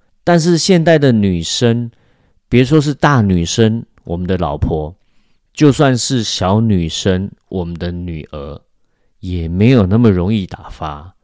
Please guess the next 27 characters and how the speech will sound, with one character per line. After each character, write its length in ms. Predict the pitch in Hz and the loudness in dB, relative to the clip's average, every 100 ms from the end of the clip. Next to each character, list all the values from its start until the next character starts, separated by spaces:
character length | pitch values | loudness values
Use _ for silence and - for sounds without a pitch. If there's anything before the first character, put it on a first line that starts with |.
| _ | _
都 160 | 165 160 | 2 2
知 160 | 165 | 2
道 160 | 170 156 | 4 6
要 140 | 160 | 6
吃 220 | 147 - | 4 2
得 120 | 156 135 | 4 4
健 240 | 143 127 | 4 0
康， 300 | 120 120 120 | 0 -2 -2
吃 260 | - - 139 | -4 -2 2
得 140 | 131 | 2
讲 340 | 101 92 78 | 0 -6 -6
究， 380 | 82 139 110 - _ _ - | -4 0 0 -2 _ _ -4
又 160 | 127 | 4
要 120 | 131 | 4
吃 280 | 123 - 139 | 4 2 0
得 120 | 127 | 0
新 320 | 113 - 131 131 | 0 0 0 0
奇 300 | - 87 90 | -2 -4 -6
好 300 | - 85 78 | -6 -6 -6
吃， 400 | - 113 107 110 _ _ - | -8 -4 -4 -6 _ _ -4
而 100 | 117 | -2
且 140 | - | -2
还 140 | 92 92 | -2 0
不 140 | - | 2
能 180 | 107 92 | 2 0
发 200 | 98 98 | 0 0
胖。 320 | - 123 76 | 2 -2 -6